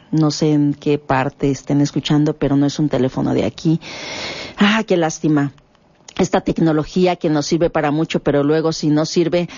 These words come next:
nos deja a todos temblando. <laughs> Gracias y bendecido día.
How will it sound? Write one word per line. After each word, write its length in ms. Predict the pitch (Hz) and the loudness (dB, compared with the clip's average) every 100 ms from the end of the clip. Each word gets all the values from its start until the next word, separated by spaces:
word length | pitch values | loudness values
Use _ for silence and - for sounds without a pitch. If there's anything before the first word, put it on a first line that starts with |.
| - | -6
nos 480 | 147 151 147 - - - - - | 0 0 0 -6 -10 -14 -20 -2
deja 240 | 160 160 | -2 2
a 60 | 170 | 0
todos 360 | - 160 170 - | 0 0 0 0
temblando. 600 | 160 156 160 170 165 202 - - - 392 - 302 - | 0 2 2 2 2 2 0 -4 -4 -4 -2 -6 -6
<laughs> 760 | - - - 349 381 403 285 185 | -6 -6 -2 0 2 0 -2 -2
Gracias 720 | 180 190 190 202 220 208 196 | 0 2 2 0 0 0 0
y 180 | 185 170 | 0 2
bendecido 600 | 160 165 165 156 180 170 | 0 0 0 0 2 2
día. 480 | 165 185 180 175 180 | 2 2 2 0 -4